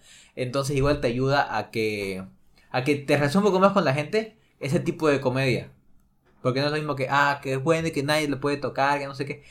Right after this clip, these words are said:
Que si te están jodiendo, te, ah, bueno, es un, es un supermillonario, pero lo están jodiendo.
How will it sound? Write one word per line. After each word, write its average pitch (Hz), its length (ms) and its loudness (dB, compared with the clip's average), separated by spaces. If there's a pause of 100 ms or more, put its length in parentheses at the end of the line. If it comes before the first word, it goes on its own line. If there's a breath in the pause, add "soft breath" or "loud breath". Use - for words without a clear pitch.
(120 loud breath)
Que 131 100 -6
si 143 120 -6
te 143 80 -2
están 190 180 2
jodiendo, 151 560 2
te, 147 120 -4
ah, 151 120 2
bueno, 165 200 2
es 151 100 -2
un, 170 320 -2
es 143 160 -2
un 151 280 -6 (240)
supermillonario, 135 880 0
pero 131 140 -2
lo 110 60 -2
están 139 160 -6
jodiendo. 135 500 -4